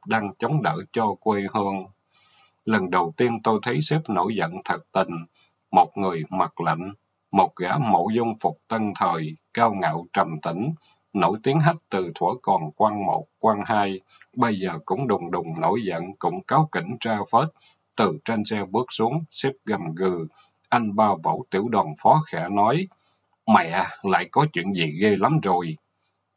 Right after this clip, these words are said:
Dẹp bài, chúng tôi đang ngồi trút một canh xì còm, đánh lai rai kiếm tiền về Sài Gòn tiêu. Hành quân vào ngày thứ bảy mươi hai,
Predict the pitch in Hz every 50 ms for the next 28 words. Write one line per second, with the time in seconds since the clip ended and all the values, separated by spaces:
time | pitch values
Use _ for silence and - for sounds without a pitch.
0 | _ _ 190 92 85 - - _ 92 92 90 85 82 80 80 - _ - 139 147
1 | 156 - - 117 110 104 107 110 104 104 95 90 85 82 156 - - 151 156 -
2 | - 90 85 82 - - 113 110 104 101 - - 92 82 78 - - 95 92 92
3 | 82 80 - _ _ 98 104 117 151 147 123 110 104 101 - - 110 107 101 92
4 | - - 127 151 165 151 - 104 90 87 80 92 92 85 82 - - 95 85 82
5 | 82 85 90 - - 85 87 - - 107 110 104 101 101 101 - - - - _
6 | _ _ _ _ _ _ _ _ _ _ _ _ _ _ - 120 98 92 87 -
7 | - 127 117 110 98 98 98 92 87 92 92 90 82 80 - 160 160 151 - -
8 | 107 135 139 123 113 107 104 98 117 113 107 104 101 95